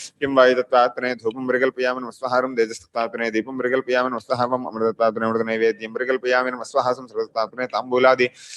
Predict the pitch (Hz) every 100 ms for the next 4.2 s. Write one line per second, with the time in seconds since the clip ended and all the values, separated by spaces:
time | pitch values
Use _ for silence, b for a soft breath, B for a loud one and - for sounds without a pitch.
0 | B - 123 135 113 123 131 127 123 127
1 | 123 123 123 123 131 131 123 123 127 127
2 | 127 127 117 113 135 135 123 131 - 127
3 | 120 110 107 104 104 - 104 120 104 127
4 | 110 98